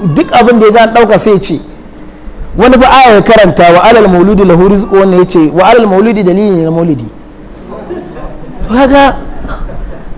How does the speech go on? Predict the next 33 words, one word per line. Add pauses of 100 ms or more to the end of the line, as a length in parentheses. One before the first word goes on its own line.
(560)
dole
ne
ka
yi
taka
tsantsan,
ka
yi
bayani
sosai
wajen (500)
abin
nan.
Don
wani
shi
yana
jin
wannan
kuma
sai
ya
ce,
"Ai, (920)
akwai
suratu
Zahara
a
Qur'ani
kuma." (2750)
Malam
ya
ce,